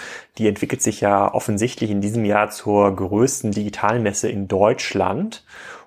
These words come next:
Und da reden wir mal so ein bisschen über die Hintergründe, über das, was man da im Bereich E-Commerce machen kann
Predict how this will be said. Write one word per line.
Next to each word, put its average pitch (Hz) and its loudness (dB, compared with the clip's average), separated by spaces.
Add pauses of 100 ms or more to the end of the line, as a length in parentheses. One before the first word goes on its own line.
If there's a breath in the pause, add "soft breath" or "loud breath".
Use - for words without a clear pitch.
(100)
Und 131 4
da 113 4
reden 117 2
wir 107 2
mal 104 2
so 104 2
ein - 0
bisschen 110 -4
über 101 2
die 98 2
Hintergründe, 113 4
über 104 0
das, - 0
was 107 -2
man 104 -2
da 101 2
im 101 0
Bereich 101 0
E-Commerce 147 0
machen 123 0
kann 107 -2